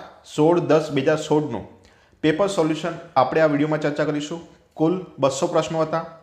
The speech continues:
એક પ્રશ્નનો એક માર્ક્સ હતો અને તેના માટે બે કલાકનો સમયગાળો રાખવામાં આવ્યો હતો.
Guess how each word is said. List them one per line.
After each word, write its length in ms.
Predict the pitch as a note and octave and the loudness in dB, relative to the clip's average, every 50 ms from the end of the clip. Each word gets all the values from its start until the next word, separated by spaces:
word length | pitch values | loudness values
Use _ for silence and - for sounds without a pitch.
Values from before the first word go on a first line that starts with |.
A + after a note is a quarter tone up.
| - _ _ - | -20 _ _ -2
એક 140 | D#3+ D#3 D#3 - | -2 -2 -2 -4
પ્રશ્નનો 440 | E3 D#3 - - D#3+ D3+ D#3 D#3+ D#3+ - - - - _ | -8 -8 -6 -6 -6 -4 -4 -6 -6 -8 -12 -20 -8 _
એક 200 | C3 C#3+ C#3+ D3+ | -2 -2 -2 -2
માર્ક્સ 300 | D#3 D3+ D#3 D#3 - - | -2 -4 -4 -4 -4 -8
હતો 180 | D3 - D#3+ D#3+ - - - - _ _ _ _ | -8 -6 -8 -8 -10 -14 -20 -20 _ _ _ _
અને 140 | B2 C3 C3+ | -4 -2 0
તેના 240 | C3+ D3+ D3 E3 D#3 C3 | 0 0 0 0 0 0
માટે 200 | A#2 - C#3 C#3+ - - - _ _ A#2+ | -2 -4 -8 -12 -14 -18 -20 _ _ -4
બે 180 | B2+ D3 E3 | -2 0 0
કલાકનો 380 | D#3+ D#3+ C3+ B2+ - - D3 C#3+ | 0 0 0 0 -2 -2 -2 -6
સમયગાળો 480 | - A#2+ A#2+ A#2 A2 A2+ A2 A#2+ D3 - - - A2+ | -8 -6 -6 -4 0 0 0 0 -2 -4 -8 -2 0
રાખવામાં 500 | A2+ A2 A2 A2+ A2+ A#2 A2+ G#2+ - A#2 | 0 0 0 -2 -4 -4 -4 -4 -2 -2
આવ્યો 300 | A2+ G2+ E2+ D#2+ E2+ - | -2 -2 -2 -6 -10 -12
હતો. 160 | - - | -14 -18